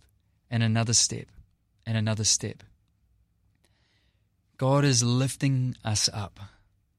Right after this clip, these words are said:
He's lifting us up. And, you know, in the Beatitudes talk about, "Blessed are the poor in spirit,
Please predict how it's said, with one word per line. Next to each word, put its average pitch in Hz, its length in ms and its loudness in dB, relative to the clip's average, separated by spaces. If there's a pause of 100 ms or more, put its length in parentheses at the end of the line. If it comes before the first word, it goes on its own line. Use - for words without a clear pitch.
(440)
He's 117 280 -2
lifting 135 540 0
us 117 240 4
up. - 200 -4 (240)
And, 117 320 2 (360)
you 160 80 -6
know, 160 40 0
in 156 60 4
the 143 80 4
Beatitudes 139 760 0 (220)
talk 135 240 -2
about, 110 400 -4 (440)
"Blessed 131 600 0
are 117 120 -4
the 104 100 -4
poor 120 460 -6
in 101 160 -4
spirit, 98 460 -4